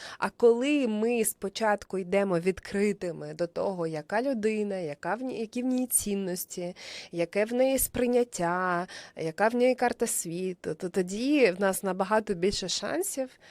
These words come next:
е, сказати дійсно тією мовою, де нас зрозуміють, де нас почують, і де в нас це буде коннект, да? І такі, е, точки перетину.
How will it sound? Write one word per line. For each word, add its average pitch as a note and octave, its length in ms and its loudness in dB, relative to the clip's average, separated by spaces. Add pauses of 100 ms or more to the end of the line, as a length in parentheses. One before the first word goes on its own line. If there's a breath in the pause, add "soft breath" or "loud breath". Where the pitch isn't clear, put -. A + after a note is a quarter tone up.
(280 loud breath)
е, - 80 -2
сказати G3+ 720 0
дійсно F#3+ 420 -4
тією F#3 440 0
мовою, G3 500 2
де E3+ 600 0
нас F#3+ 240 2
зрозуміють, F#3 880 -2
де F3+ 80 -2
нас F3 200 -2
почують, B3 720 -6
і G3 60 -8
де F#3+ 160 -4
в - 20 -6
нас F#3+ 320 -6
це F3+ 160 -8
буде E3+ 280 -10
коннект, F#3+ 560 -4
да? F#3 240 -4 (400 loud breath)
І - 60 -10
такі, - 300 -6
е, E3 640 -2
точки - 340 -2
перетину. D#3 680 -8